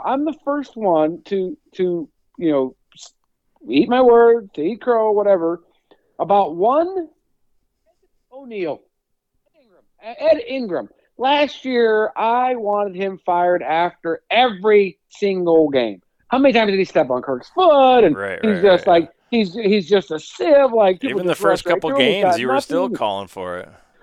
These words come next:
Speaker 1: Well, the very first game, the very first
Speaker 2: Yeah.
Speaker 1: game, he knocked the ball out of Kirk's handball, and I'm like, "Here we go again."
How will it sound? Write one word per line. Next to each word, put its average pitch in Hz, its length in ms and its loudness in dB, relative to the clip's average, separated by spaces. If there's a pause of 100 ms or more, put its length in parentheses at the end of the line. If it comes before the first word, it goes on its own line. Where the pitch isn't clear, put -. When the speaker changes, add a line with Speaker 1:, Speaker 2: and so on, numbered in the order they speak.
(120)
Speaker 1:
Well, 247 200 4
the 233 120 4
very 262 340 4
first 277 360 -6
game, 151 300 -4
the 180 80 -10
very 220 220 0
first 262 340 -4
Speaker 2:
Yeah. 170 80 -2
Speaker 1:
game, 175 160 -2
he 170 480 -4 (280)
knocked 160 240 -2
the 220 60 4
ball 208 220 4
out 214 60 2
of 202 60 -4
Kirk's 208 240 -8
handball, 185 460 -2
and 160 80 0
I'm 151 60 -2
like, 147 140 -8
"Here 175 240 -2
we 190 120 0
go 175 160 2
again." 131 300 -6